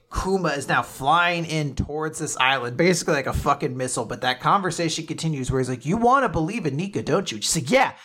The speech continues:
Nika is real. My dad is a cyborg and he obeys your orders. But when I find Nika, he is going to save Daddy." And he's like, "And your current weakness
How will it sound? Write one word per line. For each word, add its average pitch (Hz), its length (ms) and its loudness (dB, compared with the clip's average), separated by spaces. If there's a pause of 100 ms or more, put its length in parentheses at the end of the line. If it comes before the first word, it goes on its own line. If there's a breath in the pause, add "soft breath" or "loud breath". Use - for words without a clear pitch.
(140)
Nika 214 280 0
is 143 180 2
real. 180 340 2 (220 loud breath)
My 160 180 4
dad 190 380 6
is 185 120 -4
a 139 60 -8
cyborg 208 640 4 (220 loud breath)
and 151 80 -2
he 156 100 4
obeys 180 460 0
your 190 120 2
orders. 190 380 4
But 175 140 -2
when 156 120 4
I 156 240 4
find 196 360 2
Nika, 185 260 0
he 156 180 -2
is 196 120 -2
going 190 260 4
to 143 100 0
save 175 540 2
Daddy." 135 460 2 (400 soft breath)
And 139 100 -6
he's 139 220 -6
like, 135 340 -4 (240)
"And 170 160 2
your 175 140 2
current 190 500 2
weakness 196 600 -4